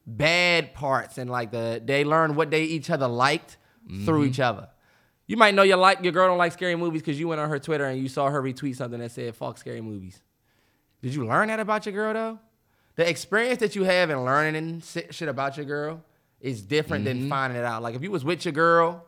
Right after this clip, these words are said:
Speaker 1: and she grabbed your arm real quick 'cause she got scared and you find out that she don't like scary movies, that's a different experience than finding out through Twitter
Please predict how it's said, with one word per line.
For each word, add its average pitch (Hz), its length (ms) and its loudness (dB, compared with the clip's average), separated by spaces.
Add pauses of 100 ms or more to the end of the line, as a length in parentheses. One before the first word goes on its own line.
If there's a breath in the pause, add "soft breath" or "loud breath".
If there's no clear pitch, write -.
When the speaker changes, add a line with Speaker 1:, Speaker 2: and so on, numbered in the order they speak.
(360 loud breath)
Speaker 1:
and 160 120 0
she 180 340 -6 (320)
grabbed 160 340 0
your 170 100 -4
arm 175 260 -6
real 170 140 -8
quick 180 200 -8
'cause 147 80 -14
she 180 120 -8
got 160 180 2
scared 175 300 -2
and 156 100 -4
you 160 60 -6
find 165 240 0
out 160 120 2
that 147 100 -2
she - 140 -6
don't 156 160 0
like 156 240 2 (160)
scary 156 280 -4
movies, 160 520 -6 (280)
that's 131 160 -6
a 139 40 -4
different 175 420 -4
experience 180 640 -6
than 135 580 -6 (640)
finding 165 300 2
out 156 380 2 (160)
through 151 140 -6
Twitter 131 520 -2